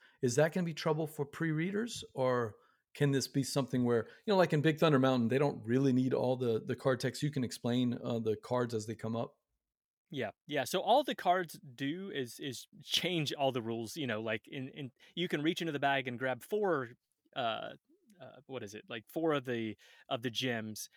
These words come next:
Speaker 2: and keep one instead of just having to draw one out at a time.
Speaker 1: Okay.
Speaker 2: So it changes rules like that.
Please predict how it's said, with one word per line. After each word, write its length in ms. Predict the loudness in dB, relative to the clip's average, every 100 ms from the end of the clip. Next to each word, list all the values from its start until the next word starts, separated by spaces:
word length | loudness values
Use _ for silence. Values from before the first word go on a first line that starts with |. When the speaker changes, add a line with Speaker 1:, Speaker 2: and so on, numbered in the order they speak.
| _ _ -4
Speaker 2:
and 220 | -4 -4
keep 240 | -4 -4 -2
one 260 | -4 -2
instead 380 | -4 -6 -2 -2
of 100 | -2
just 260 | -4 -4 -2
having 260 | -2 -2
to 80 | -8
draw 240 | -6 -6 -4
one 260 | -6 -6
out 180 | -6 -8 -10
at 140 | -10
a 20 |
time. 160 | -4 -4
Speaker 1:
Okay. 120 | -4
Speaker 2:
So 140 | -6 -6
it 60 |
changes 400 | -4 -4 -6 -8
rules 240 | -6 -6 -6
like 180 | -6 -2
that. 180 | -2